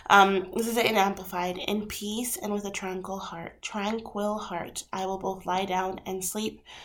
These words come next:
For you alone, you alone, O Lord, make me dwell in safety and confident trust." I like this verse because, one, like, it's a declaration. Like, you can,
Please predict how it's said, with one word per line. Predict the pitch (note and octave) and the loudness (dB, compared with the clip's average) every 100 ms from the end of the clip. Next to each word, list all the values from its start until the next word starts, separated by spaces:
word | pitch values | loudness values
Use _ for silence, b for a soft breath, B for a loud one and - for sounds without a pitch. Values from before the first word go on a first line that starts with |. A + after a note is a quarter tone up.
| B | B
For | - G#3 | -4 -2
you | G3+ G#3+ | 0 0
alone, | - G#3+ A3 G#3 G3 F#3+ G3 G3+ - - | 2 2 2 0 0 0 -2 -2 -6 -8
you | G#3 A3+ | -4 0
alone, | A#3 G#3+ G#3+ - | 2 2 0 0
O | G#3 | -2
Lord, | F#3+ F#3+ F#3+ | 0 -2 -2
make | F#3+ G3 F#3+ | -2 -2 -2
me | G#3 G3+ | -6 -4
dwell | F#3 F#3 | -4 -4
in | - F#3+ | -4 -6
safety | - F3+ - A#3 - | -6 -6 -8 -6 -6
and | G3 | -8
confident | G3 G3 F3 G#3 - | -8 -8 -8 -8 -8
trust." | F3 F#3 G3+ - - B B B B B | -6 -6 -4 -4 -6 B B B B B
I | A3 | 2
like | A#3 A#3+ | 2 0
this | C#4 C4+ | -4 -6
verse | G#3 G#3 G#3 | -2 -2 -4
because, | G3+ G3+ G3 - - | -10 -8 -8 -8 -14
one, | - F#3 - G3+ A3 C4 | -6 -2 0 2 0 -2
like, | G#3 F#3+ G3 | -4 -4 -6
it's | G#3 F#3+ | -10 -8
a | |
declaration. | G3 F#3 - G#3 G3+ - G3+ G3+ | -8 -8 -8 -10 -8 -6 -4 -4
Like, | F3+ | -6
you | - | -8
can, | - | -10